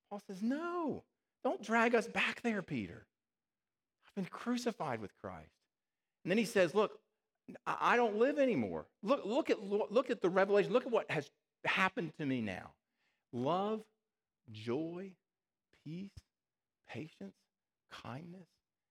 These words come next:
gentleness, self-control." Self-control?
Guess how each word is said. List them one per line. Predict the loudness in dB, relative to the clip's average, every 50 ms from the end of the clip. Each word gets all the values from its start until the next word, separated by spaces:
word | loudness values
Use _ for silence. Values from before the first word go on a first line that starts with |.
| _ _ _
gentleness, | -10 -4 -4 -4 -4 -4 -8 -10 -12 -14 -18 _ _ _ _ _ _ _ _ _ _ _ _ _ _
self-control." | -4 -4 -4 -6 _ _ -14 -14 -14 _ -12 -12 -12 -12 -12 -14 -20 _ _ _ _ _ _ _ _ _ _ _ _ _ _ _ _ _ _ _ _ _ _ _ _ _ _ _ 0
Self-control? | 0 0 0 0 -4 -8 -8 -8 -8 -4 0 0 2 2 2 -2 -4 -10